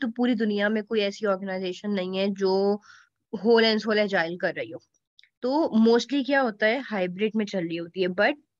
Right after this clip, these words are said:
अब जो है ना, जैसे पाकिस्तान में, overall the world, especially अगर मैं पाकिस्तान की बात करूँ, तो organization started agile, working agile, but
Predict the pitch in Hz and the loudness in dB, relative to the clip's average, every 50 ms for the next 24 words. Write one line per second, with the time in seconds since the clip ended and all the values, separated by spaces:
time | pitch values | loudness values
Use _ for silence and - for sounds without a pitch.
0 | _ _ - 214 233 240 226 233 226 262 247 233 254 269 269 247 233 240 254 247 | _ _ -2 0 0 0 0 0 2 2 2 4 2 2 0 0 0 -2 -2 0
1 | 233 196 196 208 202 - 214 196 190 202 208 202 196 190 185 185 180 190 202 196 | -2 -2 -2 -6 -6 -2 0 0 2 2 0 0 0 -2 -2 -2 -2 -2 0 0
2 | 196 196 196 190 185 196 208 190 170 175 180 190 208 - - - - _ - 208 | 2 2 0 0 0 -4 -4 -2 -2 -2 -2 -4 -4 -10 -20 -20 -20 _ -12 -6
3 | - - 247 240 - 262 240 240 240 254 240 214 190 202 220 208 233 220 214 220 | 2 2 2 2 2 0 0 0 0 0 0 -2 -2 -2 -4 -2 0 0 0 0
4 | 214 226 202 196 180 185 - - 196 185 202 214 226 254 302 311 - 196 208 190 | -4 -2 -2 0 -2 -2 -2 -4 -6 -4 -4 -6 -6 -4 -2 -2 2 2 0 0
5 | 190 196 190 185 196 202 196 202 - 277 277 - - - 214 175 165 175 175 - | 0 0 0 0 2 0 -2 -2 -4 -8 -8 -8 -4 -2 0 0 0 0 0 -2
6 | 277 262 - - 202 196 175 175 165 160 160 156 - 180 185 185 185 185 190 190 | -2 -2 -2 -2 -4 -2 0 0 -2 -2 -4 -6 -4 0 0 0 0 0 -4 -4
7 | 170 170 156 160 147 160 156 - - - - _ - 190 190 220 262 370 | -4 -4 -4 -4 -6 -8 -8 -14 -18 -20 -20 _ -6 0 2 2 2 2